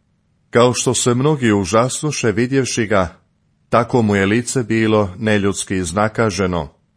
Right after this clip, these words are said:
te obličjem više nije naličio na čovjeka. Tako će on mnoge zadiviti narode i kraljevi će pred njim usta stisnuti, videć ono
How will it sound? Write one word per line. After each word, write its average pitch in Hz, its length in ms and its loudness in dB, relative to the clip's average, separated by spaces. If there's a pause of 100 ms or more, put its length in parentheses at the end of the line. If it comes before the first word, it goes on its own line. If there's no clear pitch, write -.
te 107 140 2
obličjem 131 560 0
više 127 400 -2
nije 120 320 0
naličio 104 580 0
na 92 120 -2
čovjeka. 78 640 -6 (360)
Tako 135 380 0
će 107 340 2 (140)
on 110 460 0 (120)
mnoge 104 560 2
zadiviti 104 640 0
narode 107 680 0 (240)
i 120 140 -2
kraljevi 139 500 2
će 117 180 2
pred 120 300 0
njim 113 260 0
usta 120 500 0
stisnuti, 113 1040 -4
videć 113 520 0
ono 135 360 2